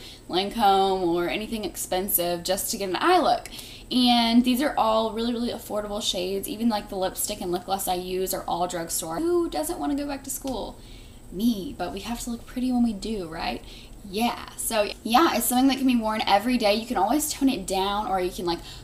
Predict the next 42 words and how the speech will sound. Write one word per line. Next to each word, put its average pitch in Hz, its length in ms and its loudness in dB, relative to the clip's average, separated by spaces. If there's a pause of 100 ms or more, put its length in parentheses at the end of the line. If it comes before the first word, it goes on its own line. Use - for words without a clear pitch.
pump 233 220 4
it 190 100 -4
up 214 380 10
with, 233 120 -6
like, 190 180 -4
more 190 280 2
crease 185 260 -6
shadow 180 280 0
or 175 120 -2
whatever 262 340 2
you 240 140 2
want. 185 360 0 (320)
But 240 240 4
yeah, 214 200 4
Wiggles 262 340 2
approves, 254 480 -2
so - 300 -2
I 185 200 4
was 185 180 -6
hoping 208 320 -6
you 175 120 -6
guys - 240 -10
would - 160 -14
too. - 340 -10 (420)
Like, 208 160 2
after 202 320 2
I 214 140 2
was 196 160 -2
done, 185 220 -2
he 190 140 -8
kept 196 200 -12
trying 185 160 -8
to 175 60 -4
lick 170 180 -10
my 160 100 -10
face, - 300 -14
so 170 160 -6
maybe 185 220 -4
I'm 180 140 -2
just - 200 -6
delicious, - 540 -10
but - 260 -8